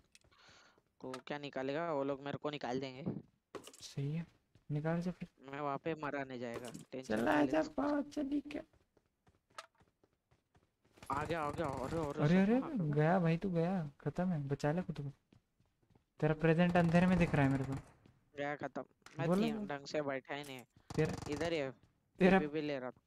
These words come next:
Speaker 2: बोल रहा था, तेरा प्रेजेंट अंधेरे में दिख रहा है मेरे को।
Speaker 1: उजी लेके बैठा है।
Speaker 2: अबे, मेरे पे
Speaker 1: मेरे पे
Speaker 2: एसएमजी
Speaker 1: भी
Speaker 2: नहीं है।
Speaker 1: एस-, एस्ट्रल के ही थे मेरे पे।
Speaker 2: लूल।
Speaker 1: टाइगर का आवाज सोलो वाइफर की तरह आ रहा है।
Speaker 2: <laughs> भाई, वो सोलो वाइफर की महंगी कॉपी है अपने पास, चिंता ना करो।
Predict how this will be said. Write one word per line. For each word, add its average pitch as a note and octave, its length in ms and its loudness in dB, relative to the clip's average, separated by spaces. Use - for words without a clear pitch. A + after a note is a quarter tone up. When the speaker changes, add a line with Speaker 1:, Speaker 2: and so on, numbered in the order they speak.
Speaker 2:
बोल F#3+ 180 4
रहा D3+ 180 4
था, D3+ 120 0
तेरा D3+ 240 2
प्रेजेंट D3+ 400 2
अंधेरे D#3 300 2
में D3+ 100 0
दिख C#3+ 180 -2
रहा C#3 120 -2
है C#3 60 -2
मेरे C3+ 180 -4
को। C#3 60 -6
Speaker 1:
उजी D3 360 -4
लेके D3 300 -6
बैठा B2+ 300 -8
है। B2 60 -10
Speaker 2:
अबे, - 1000 -8
मेरे - 0 -
पे - 0 -
Speaker 1:
मेरे F#3+ 220 4
पे G3 140 4
Speaker 2:
एसएमजी F#3 380 4
Speaker 1:
भी G3 60 6
Speaker 2:
नहीं E3 260 2
है। C#3+ 220 -2
Speaker 1:
एस-, - 220 -14
एस्ट्रल D3 380 -6
के D#3 140 -8
ही D#3 60 -4
थे C#3 160 -12
मेरे A#2+ 220 -16
पे। - 380 -20
Speaker 2:
लूल। C#3+ 260 -2
Speaker 1:
टाइगर C#3+ 320 -4
का D#3 140 -8
आवाज D#3 220 -4
सोलो D3 360 -10
वाइफर C#3+ 220 -12
की D3 180 -12
तरह C#3+ 240 -10
आ C#3 200 -10
रहा C#3 180 -14
है। C3 140 -20
Speaker 2:
<laughs> D3 280 6
भाई, C#3+ 220 0
वो F3 100 4
सोलो D#3 260 4
वाइफर D#3+ 320 4
की F3 100 -2
महंगी D#3+ 360 4
कॉपी D3+ 340 2
है D#3+ 60 4
अपने E3+ 200 0
पास, C#3+ 380 -6
चिंता C#3+ 260 -2
ना D3 100 2
करो। C#3 200 -4